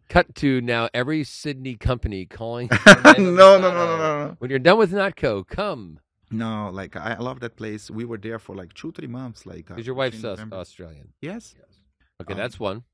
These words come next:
Speaker 2: I would love for the kids to, but to have the experience of, like, leaving Brazil and, and
Speaker 1: Mm.
Speaker 2: experiencing the
Speaker 1: I
Speaker 2: culture.
Speaker 1: love Brazil. I love it.
Speaker 2: And I, this will sound so wrong what I will say next, but I think that in the U S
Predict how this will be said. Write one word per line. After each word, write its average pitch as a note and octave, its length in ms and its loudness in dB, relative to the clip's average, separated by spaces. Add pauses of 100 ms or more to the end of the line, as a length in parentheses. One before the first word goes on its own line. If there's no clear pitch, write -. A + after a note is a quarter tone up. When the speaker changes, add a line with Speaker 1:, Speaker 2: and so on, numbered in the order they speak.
(120)
Speaker 2:
I E3 60 -6
would F#3 240 -10
love F3 340 -10
for - 240 -14
the D3+ 120 -12
kids - 680 -18
to, A#2+ 200 -14 (500)
but A#2+ 140 -4
to A#2+ 100 -12
have B2 180 -12
the A#2 80 -14
experience A2+ 500 -14
of, G#2 200 -16
like, G2+ 200 -16
leaving A2 340 -12
Brazil G2+ 420 -14 (360)
and, G2+ 240 -16
and G2 200 -16
Speaker 1:
Mm. - 280 -20
Speaker 2:
experiencing A2 640 -14
the F#2+ 100 -16
Speaker 1:
I - 40 -20
Speaker 2:
culture. G#2 320 -14
Speaker 1:
love G2 160 -12
Brazil. D#2+ 380 -20 (160)
I F2 40 -20
love D#2+ 240 -20
it. - 40 -20 (140)
Speaker 2:
And B2+ 400 -10 (200)
I, G2 140 -20 (140)
this A#2+ 200 -18
will G2 80 -16
sound G2 280 -16
so - 180 -16
wrong G2 260 -14
what F#2 140 -20
I F#2 40 -18
will F#2+ 80 -18
say G2 200 -16
next, F#2 360 -20
but F2+ 160 -20 (440)
I C3 100 -6
think D#3+ 220 -14
that C#3+ 100 -14
in B2 100 -14
the A2+ 100 -10
U G#2+ 160 -12
S A2 360 -16